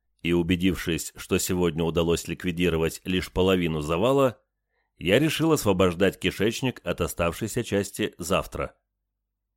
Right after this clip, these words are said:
Злоупотреблять доверием киски мне совсем не хотелось. Согласившись с моим доводом, Михаил Михайлович философски заметил: Задержка мочи,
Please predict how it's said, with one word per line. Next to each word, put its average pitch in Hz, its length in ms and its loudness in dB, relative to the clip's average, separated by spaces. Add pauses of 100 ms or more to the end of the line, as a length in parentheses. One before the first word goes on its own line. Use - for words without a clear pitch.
Злоупотреблять 90 960 2
доверием 87 460 2
киски 113 560 -2 (340)
мне 147 300 2
совсем 87 440 0
не 80 100 -2
хотелось. 78 680 -4 (1120)
Согласившись 98 760 2
с - 80 -6
моим 87 260 0
доводом, 123 520 2 (420)
Михаил 104 460 4
Михайлович 123 800 2
философски 85 680 0
заметил: 82 600 -2 (1040)
Задержка 160 580 0
мочи, 131 540 0